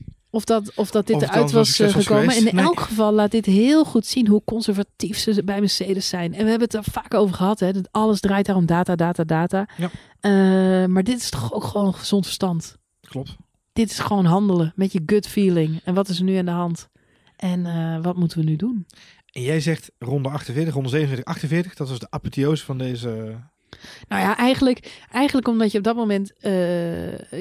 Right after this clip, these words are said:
Speaker 1: je krijgt een, een scheiding in het veld van de coureurs die in ronde zesenveertig pitten en de cou-, coureurs die in ronde zevenenveertig pitten. Ehm, want iedereen die in ronde zevenenveertig pit, die is,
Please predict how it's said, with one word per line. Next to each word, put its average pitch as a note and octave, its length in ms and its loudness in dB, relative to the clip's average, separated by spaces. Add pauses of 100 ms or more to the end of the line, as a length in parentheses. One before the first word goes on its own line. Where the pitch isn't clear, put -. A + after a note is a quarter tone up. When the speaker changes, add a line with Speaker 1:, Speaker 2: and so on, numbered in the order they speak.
Speaker 1:
je A#3 80 2
krijgt C4 220 -2
een, G#3 140 2 (580)
een G3+ 180 0
scheiding A#3 580 0
in G3+ 80 0
het F3+ 140 0
veld B3+ 440 -2
van - 180 -6
de A3 60 2
coureurs G#3+ 420 0
die F#3+ 220 0
in G3 180 2
ronde F3+ 460 0
zesenveertig B3+ 680 0
pitten A3 340 2 (360)
en A3+ 140 0
de A3 60 4
cou-, G#3 200 0 (400)
coureurs F#3+ 380 0
die F#3+ 140 -2
in F3 100 2
ronde E3+ 240 -2
zevenenveertig E3 720 -2
pitten. - 280 -6 (360)
Ehm, E3 600 -2
want F#3+ 240 -4
iedereen B3 340 4
die A3+ 180 2
in G#3 60 2
ronde G#3+ 200 0
zevenenveertig A3 560 0
pit, - 280 -6
die - 140 -8
is, - 60 -10